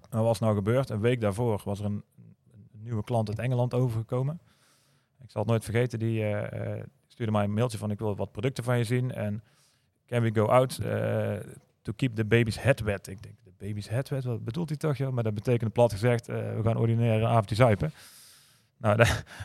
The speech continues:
is ook gebeurd. Dus in plaats van dat ik hem naar zijn hotel heb gebracht, heeft hij mij naar huis moeten brengen, zijn eigen hotel moeten zoeken. We hebben een topavond gehad, heel veel gelachen. En nou, net die, die, in die tijd dat dus dat gedoe liep met die, eh, met dat merk,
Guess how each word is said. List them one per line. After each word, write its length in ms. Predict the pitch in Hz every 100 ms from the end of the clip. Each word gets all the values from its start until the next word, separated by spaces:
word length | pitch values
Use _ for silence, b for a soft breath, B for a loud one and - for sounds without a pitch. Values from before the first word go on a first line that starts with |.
| -
is 140 | 143 131
ook 120 | 127
gebeurd. 280 | 113 110 139
Dus 60 | 131
in 60 | 117
plaats 220 | 120 113
van 80 | 117
dat 140 | 110
ik 60 | 110
hem 180 | 127
naar 140 | 127 117
zijn 120 | 117
hotel 280 | 113 143 123
heb 80 | 110
gebracht, 360 | 117 131 120
heeft 180 | 139 143
hij 100 | 123
mij 140 | 123 123
naar 120 | 113
huis 160 | 127
moeten 220 | 127 120 110
brengen, 280 | 131 123
zijn 140 | 117 131
eigen 160 | 127 120
hotel 260 | 123 127
moeten 200 | 117 107
zoeken. 260 | 104 143 123
We 60 |
hebben 180 | 120 120
een 120 | 110
topavond 480 | - 147 120 104 101
gehad, 180 | - 127
heel 100 | 127
veel 100 | 113
gelachen. 440 | 117 139 - 170 - b b b b b b _
En 320 | - 120 - - _
nou, 180 | 101 101
net 180 | 117
die, 140 | 113 107
die, 240 | 107 107 _ _ _
in 120 | -
die 140 | 113 110
tijd 260 | 120 113
dat 140 | 110 107
dus 180 | 110 -
dat 200 | 107 -
gedoe 260 | 107 113
liep 120 | 113 107
met 180 | 110
die, 240 | 104 104 101
eh, 160 | 101 107 127 _
met 160 | 107 107
dat 120 | 98
merk, 360 | 110 120 123